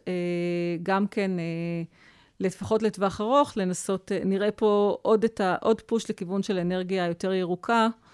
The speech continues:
שתצמצם עוד יותר את התלות במדינות כמו רוסיה. רמת תלות הגומלין הכלכלית בעולם היא כל כך גבוהה, אה, הגלובליזציה היא כל כך עמוקה, שאנחנו לא במקום שאפשר, אה,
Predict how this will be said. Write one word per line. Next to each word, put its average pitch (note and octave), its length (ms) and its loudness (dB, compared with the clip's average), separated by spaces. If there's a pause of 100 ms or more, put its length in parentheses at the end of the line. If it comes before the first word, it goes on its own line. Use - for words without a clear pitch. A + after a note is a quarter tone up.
(600)
שתצמצם F3 1400 -4
עוד G3 160 2
יותר G#3 180 0
את F#3+ 100 -6
התלות F#3+ 520 0
במדינות E3+ 760 -4
כמו G3 340 0
רוסיה. F3 480 -4 (960)
רמת G3+ 360 2
תלות B3+ 220 2
הגומלין G3+ 340 4
הכלכלית G#3 680 0
בעולם F3+ 440 2
היא F#3+ 80 0
כל F#3 120 0 (140)
כך C4 300 4
גבוהה, F#3 540 6 (680)
אה, F3+ 160 0
הגלובליזציה G3 840 4
היא G3+ 140 6
כל F#3 180 2
כך A#3+ 220 4
עמוקה, B3+ 560 6 (540)
שאנחנו F#3+ 920 2
לא A3+ 120 8
במקום B3+ 540 8
שאפשר, G#3 600 2
אה, G#3 60 2